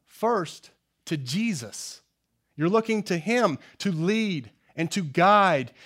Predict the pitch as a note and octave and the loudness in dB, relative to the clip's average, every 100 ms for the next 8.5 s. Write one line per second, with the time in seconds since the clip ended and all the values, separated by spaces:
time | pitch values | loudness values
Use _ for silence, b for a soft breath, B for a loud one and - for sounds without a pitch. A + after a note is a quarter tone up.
0 | B D#3+ D#3+ D#3 E3+ E3+ F#3+ G3 - C3+ | B -2 -2 0 0 4 4 4 -2 -6
1 | G#2+ F#2 _ _ b b C#3 C3 D#3+ - | -6 -10 _ _ b b -6 -6 -6 -4
2 | G#3 - - F#3 F3 - F#3+ F3+ E3 D#3 | -4 -4 -2 -2 -2 -2 -2 0 0 -2
3 | - A#3+ A#3+ - F3 E3 B2 C3 A#2 - | -6 -2 -2 0 -2 -2 -4 0 -2 -4
4 | C#3 A#2+ G2+ A#2 G2 - _ - B B | -10 -10 -10 -10 -12 -16 _ -20 B B
5 | B G#3 A3+ A3+ G3+ A3 F#3+ E3 F#3 F3 | B 2 2 0 0 0 0 4 4 4
6 | B B F3 D#3+ G3+ - F#3 F3+ F3+ E3 | B B -4 -4 -6 -6 -2 2 4 2
7 | - G#2+ F2+ _ B B F#3+ A3+ A3+ A3 | 0 -12 -16 _ B B 2 2 2 -2
8 | A#3 G3 F#3+ F3+ - | -2 2 6 6 4